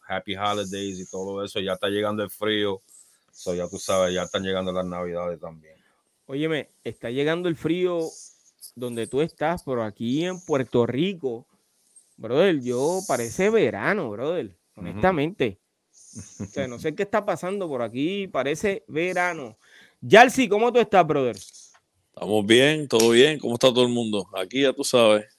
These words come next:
Speaker 3: ready.
Speaker 2: <laughs> Estamos gozando.
Speaker 3: Estamos gozando.
Speaker 2: <laughs> Ma-, madrugando para el doctorado. <laughs>
Speaker 3: Ya tú sabes, hay que madrugar.
Speaker 2: <laughs> Como dice,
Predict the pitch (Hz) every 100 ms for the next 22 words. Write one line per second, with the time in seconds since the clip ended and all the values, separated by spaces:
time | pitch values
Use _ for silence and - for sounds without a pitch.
0 | _ - 120 120 98 _ _ _ - -
1 | - - - 151 143 147 - - - 127
2 | 147 160 175 190 170 147 127 113 _ _
3 | - 147 - 170 175 - 123 131 - 123
4 | 110 110 - 147 - 160 165 170 175 175
5 | 208 240 240 208 202 196 202 196 202 240
6 | 214 185 131 - - - 226 190 226 123
7 | - 139 135 127 120 117 110 113 95 120
8 | 120 139 80 165 - _ 170 - - -
9 | - _ - - _ _ - - - 262
10 | 311 339 359 - 180 - - _ 139 139
11 | 147 160 196 190 180 160 127